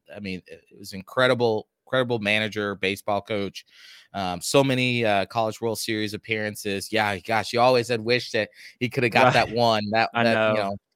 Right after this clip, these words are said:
Speaker 1: I think he had taken them to, like, seventeen, you know, in his time, and, uh, just always so close and never could, uh, get him over the hump. But, yeah, but more so, I never got a chance to meet him, but more so than, than his coaching acumen, uh,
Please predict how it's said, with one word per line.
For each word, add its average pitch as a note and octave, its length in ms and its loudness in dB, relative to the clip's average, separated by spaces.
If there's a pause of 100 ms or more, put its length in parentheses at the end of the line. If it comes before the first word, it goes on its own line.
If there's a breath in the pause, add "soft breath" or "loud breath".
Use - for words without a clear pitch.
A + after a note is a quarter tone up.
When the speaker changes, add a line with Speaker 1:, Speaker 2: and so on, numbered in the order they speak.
(120)
Speaker 1:
I - 40 -4
think D3+ 100 4
he D3+ 80 4
had C3+ 140 2
taken D3 260 0
them C#3 140 -2
to, B2+ 60 0
like, G#2 180 0
seventeen, C#3 1040 -4 (260)
you B2+ 100 -4
know, A#2+ 120 0
in A#2+ 100 -2
his A#2 140 -8
time, B2 580 2
and, G#2 400 -2
uh, G2+ 340 0
just - 280 -8
always B2+ 320 2
so B2+ 260 -2
close A2 460 -4
and G2 160 -10 (340 soft breath)
never A#2 180 -2
could, G#2+ 220 -6
uh, F#2+ 360 -2 (100)
get A2+ 100 -2
him A2 140 -2
over G#2+ 200 -4
the G2+ 100 -4
hump. G2+ 280 -6
But, G#2+ 180 -4
yeah, - 200 -12 (320 loud breath)
but C#3+ 200 6
more E3+ 220 4
so, D#3 180 2
I B2 140 6
never E3 220 2
got C#3 120 4
a A#2 60 -2
chance B2 300 -8
to G#2+ 80 -8
meet B2 240 -4
him, C#3 280 -4 (300 soft breath)
but B2 340 2
more C#3+ 280 -2
so D#3 240 0
than, B2 320 -4 (240)
than A#2 180 0
his G#2+ 220 -6
coaching A2+ 460 -6
acumen, F#2 500 -6 (440 soft breath)
uh, F2+ 320 -2